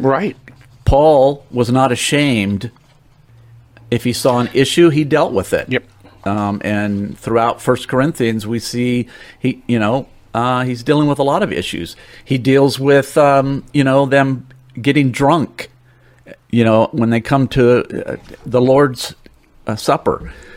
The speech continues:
Speaker 2: Uh, we see that some were eating all the food before, uh, the, the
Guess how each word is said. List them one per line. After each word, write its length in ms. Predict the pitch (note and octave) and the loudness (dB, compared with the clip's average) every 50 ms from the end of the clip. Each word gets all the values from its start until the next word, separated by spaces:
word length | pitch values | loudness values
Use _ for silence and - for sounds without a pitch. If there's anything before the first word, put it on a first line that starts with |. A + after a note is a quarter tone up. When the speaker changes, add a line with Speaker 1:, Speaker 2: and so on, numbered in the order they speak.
| - - - - | -20 -16 -10 -6
Speaker 2:
Uh, 260 | G#2 G#2+ A2 G#2+ G#2+ | -4 -2 -2 -2 -2
we 120 | A2+ A#2 A2 | -2 -4 -4
see 320 | - - - D#3 D3 D3 | -4 -2 2 2 4 4
that 380 | C3+ B2+ B2+ B2+ B2 A#2+ - - | 4 2 2 2 0 -2 -4 -6
some 300 | - - C#3+ D3 D3 C#3+ | -2 0 0 2 2 2
were 320 | C#3 C3+ C3 B2+ B2 - - - | 2 2 2 2 0 -2 -2 0
eating 340 | D3+ D#3+ E3+ D#3 D3+ C#3 | 2 2 4 4 4 4
all 180 | C#3 C3+ D3 C#3+ | 4 4 2 2
the 80 | C#3 C3 | 0 0
food 360 | - - F3 F3 F3 E3 C#3+ | 0 4 4 6 6 6 4
before, 640 | D3+ D3 B2+ - D#3+ D#3 D#3 D#3 D3+ D#3 D3 - - | 2 0 0 2 0 2 4 6 6 6 4 4 4
uh, 180 | C3 C3 B2+ C3 | 4 4 4 2
the, 380 | B2+ B2 A#2 B2 A#2 A2+ - - | 2 2 2 2 2 0 -4 -10
the 260 | - G2+ A2+ A2+ A2 | -10 -6 -2 -2 -2